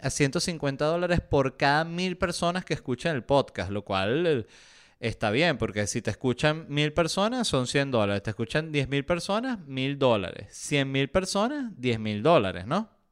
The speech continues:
¿Estamos? ¿Diez mil dólares? ¿Cien mil? Sí.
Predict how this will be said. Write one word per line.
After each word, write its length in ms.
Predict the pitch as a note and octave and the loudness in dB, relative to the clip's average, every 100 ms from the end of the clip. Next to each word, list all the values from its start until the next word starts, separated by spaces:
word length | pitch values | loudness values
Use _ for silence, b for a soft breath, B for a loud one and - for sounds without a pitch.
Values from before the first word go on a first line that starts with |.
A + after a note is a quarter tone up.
| _ _ _ | _ _ _
¿Estamos? 460 | - A#2+ D#3 D#3+ C#3 _ | -4 -4 -4 -8 -14 _
¿Diez 220 | A2+ A2+ | -10 -8
mil 180 | A#2+ C3 | -6 -4
dólares? 320 | E3 F3 D#3 | -4 -4 -6
¿Cien 160 | - C3 | -8 -10
mil? 180 | D3+ E3 | -10 -10
Sí. 260 | - A#2+ | -2 -2